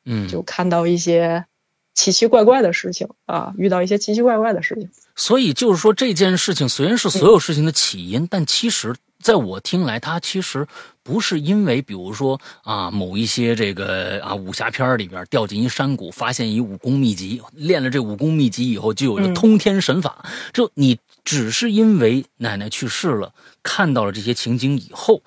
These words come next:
Speaker 1: 其实这只是一个开端而已，并不是因为一个特殊的什么样的原因，对吧？
Speaker 2: 嗯，有可能跟这个所在的这个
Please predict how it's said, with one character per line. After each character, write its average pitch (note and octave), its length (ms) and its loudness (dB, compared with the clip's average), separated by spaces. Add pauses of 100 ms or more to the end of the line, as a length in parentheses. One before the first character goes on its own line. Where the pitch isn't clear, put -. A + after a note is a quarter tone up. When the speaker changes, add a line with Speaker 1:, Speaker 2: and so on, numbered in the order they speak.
(160)
Speaker 1:
其 - 160 0
实 B3 80 0
这 C4 140 -2
只 - 180 -10
是 D#3 160 -6
一 E3+ 60 -6
个 D3+ 80 -8
开 - 280 -2
端 A#3 220 0
而 G2 160 -4
已， F#2+ 60 -10
并 A3+ 260 4
不 D3 160 -2
是 F3 220 0
因 D3+ 180 0
为 A#2+ 220 2
一 C#3 120 -4
个 B2+ 240 0 (240)
特 G3 320 2
殊 G#3 320 -2
的 C3 120 -2
什 - 160 -6
么 A2 80 -2
样 A#2+ 100 -2
的 G#2 60 -4
原 G2 260 -4
因， C#3 140 -2 (160)
对 G#2+ 100 -4
吧？ - 140 -8 (2250)
Speaker 2:
嗯， F3 640 -4 (580)
有 B3 180 6
可 A3 160 0
能 A#3+ 260 4
跟 C#4 480 2 (1200)
这 F#3+ 220 2
个 F3+ 220 2
所 F3+ 240 2
在 A3+ 240 4
的 F#3 160 2
这 F#3 240 0
个 F3+ 420 -6